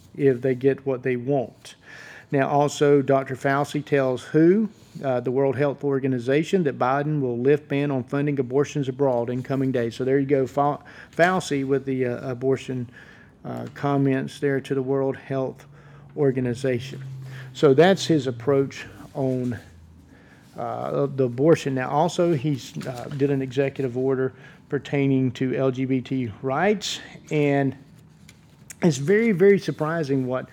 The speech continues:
what they got going with this. Um, part of what his order says is that, I'm reading from this one ar-, article, it says, "Biden's order states, under Bostock's reasoning,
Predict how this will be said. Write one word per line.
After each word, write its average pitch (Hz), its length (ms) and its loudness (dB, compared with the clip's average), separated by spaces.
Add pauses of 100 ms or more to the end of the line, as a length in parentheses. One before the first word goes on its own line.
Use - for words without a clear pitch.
(340)
what 143 200 -2
they 135 100 0
got 131 400 -4
going 139 240 2
with 120 120 -6
this. 120 400 -8 (600)
Um, 123 520 -4 (1400)
part 196 320 -4
of 185 100 -2
what 160 160 0
his 131 200 -4
order 143 240 -2
says 127 400 -4 (300)
is 123 180 -8
that, 135 180 -2 (260)
I'm 135 140 -4
reading 139 200 0
from 143 160 -2
this 127 160 -6
one 139 140 2
ar-, 123 260 -4
article, 135 380 -2
it 131 80 -4
says, 127 180 -4
"Biden's 156 480 0
order 151 300 2
states, 131 400 -6
under 139 160 -2
Bostock's 151 680 -2
reasoning, 127 500 -2